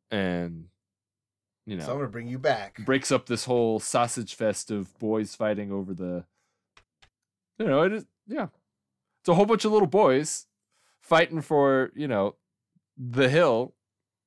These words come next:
Speaker 1: And Gaia's like, "Ah," sends the she spawn in. And then we get the, the opening reading is the very last line of the book, Joni.
Speaker 2: "To fight you want, then rise, face the wrath of the she spawn."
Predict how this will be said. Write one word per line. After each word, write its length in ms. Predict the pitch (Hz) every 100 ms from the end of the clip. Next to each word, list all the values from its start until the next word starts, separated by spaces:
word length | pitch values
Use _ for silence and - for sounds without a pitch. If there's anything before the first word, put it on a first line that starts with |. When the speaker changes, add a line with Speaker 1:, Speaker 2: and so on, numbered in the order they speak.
| _ _
Speaker 1:
And 180 | 143 131
Gaia's 380 | 139 139 131 113
like, 220 | 107 101
"Ah," 180 | 165 202 _ _ _ _ -
sends 260 | - 117
the 80 | 147
she 140 | - 104
spawn 300 | - 92 85
in. 200 | 80 85 _ _ _ _ _ _ _ _ _ _ _ _ _ _ _ _ _ _ _ 101
And 80 |
then 100 | 117
we 80 | 131
get 140 | 135 135
the, 300 | 139 131 127
the 80 | 139
opening 360 | 160 160 190 208
reading 420 | 208 104 82 98 117
is 120 | 117
the 80 | 117
very 200 | 135 143
last 240 | 143 160
line 180 | 147 156
of 60 | 190
the 80 |
book, 160 | 170 85 -
Joni. 260 | 95 98 110 _ _ _ _ _ _ _ _ _ _ _ _ _ _ _ _ _ _
Speaker 2:
"To 60 | -
fight 240 | - 139 139
you 80 |
want, 220 | 127 131 123
then 100 | 110
rise, 500 | 123 120 104 98 -
face 240 | 131 -
the 80 | 110
wrath 320 | 120 123 117
of 80 | 107
the 80 | 107
she 280 | - 165 143
spawn." 580 | - 135 120 107 101